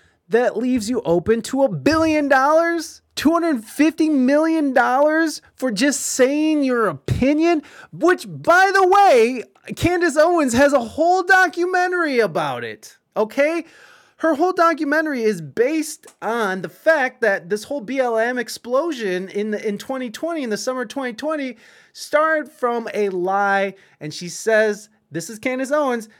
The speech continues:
says that George Floyd didn't actually die from asphyxiation, but actually died of a drug overdose. And that's what he's repeating. So is, is the family gonna sue Candace Owens now?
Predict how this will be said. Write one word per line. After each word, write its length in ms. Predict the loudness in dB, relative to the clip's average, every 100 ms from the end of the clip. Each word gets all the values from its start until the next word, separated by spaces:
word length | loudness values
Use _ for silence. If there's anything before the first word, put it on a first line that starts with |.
| _
says 420 | -4 0 0 0
that 300 | -2 -2 -2
George 240 | -4 -4
Floyd 360 | -4 -4 -4 -8
didn't 220 | -6 -2
actually 380 | -4 -4 -8 -10
die 580 | -6 -4 -2 0 -2 -4
from 420 | -10 -6 -6 -6 -8
asphyxiation, 840 | -12 -10 -12 -12 -6 -6 -6 -10
but 220 | -6 -6
actually 320 | -4 -6 -6 -10
died 480 | -4 -2 0 -2
of 180 | -4 -6
a 80 | -4
drug 420 | -6 -2 0 0
overdose. 920 | 0 -2 -2 -6 -6 -6 -8 -14 -18 _ _ _ _ _ _ -4
And 240 | -2 -2 -10
that's 380 | 0 0 2
what 140 | -2 -2
he's 200 | -4 -6
repeating. 480 | -8 -8 -6 -4 -4
So 380 | -2 0 0 -4
is, 240 | -6 -6
is 360 | -4 -4 -4 -6
the 80 | -6
family 300 | -4 -4 -2
gonna 180 | -2 -4
sue 220 | -6 -8
Candace 380 | -4 -6 -6 -8
Owens 280 | -4 -2 0
now? 220 | -2 -2